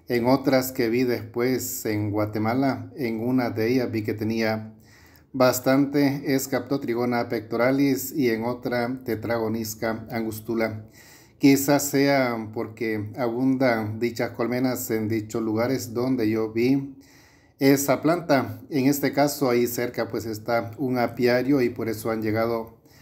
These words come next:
bastantes abejas Apis mellifera. ¿Y cómo se llama dicha planta? Pues ahí en Honduras anduve investigando y no me dieron el nombre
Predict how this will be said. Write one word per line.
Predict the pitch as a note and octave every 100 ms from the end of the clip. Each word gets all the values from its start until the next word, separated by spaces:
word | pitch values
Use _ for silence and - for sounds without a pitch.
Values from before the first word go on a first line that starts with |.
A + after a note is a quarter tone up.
| - - -
bastantes | B2+ - B2+ C3 C3+ C3+ C3 -
abejas | C#3 A#2+ B2 A#2+ B2+ A#2+ - - B2+
Apis | A#2 A#2 A#2+ - A#2+
mellifera. | A2 A2 G#2+ A2 A2+ A2 A2 - - - _ _ _ -
¿Y | C#3+ C3+ C3 B2+
cómo | C#3 D3+ D#3
se | D3+ B2+
llama | C#3+ D3 C3 A2+ G#2+ G2+
dicha | B2 C3 - B2+ A#2+
planta? | C#3 F3 C#3+ A#2 G#2 G#2+ _ _ _ _
Pues | C#3 B2+ B2 G#2
ahí | B2 B2
en | B2+
Honduras | B2 B2+ C3 A#2 A2
anduve | A2+ B2 B2
investigando | A#2 G#2+ A#2 A#2 B2 C#3+ C3
y | A#2+
no | A#2+
me | A#2 G#2+
dieron | A2+ A2+ A2
el | G#2+
nombre | A2 A2+ A2 A2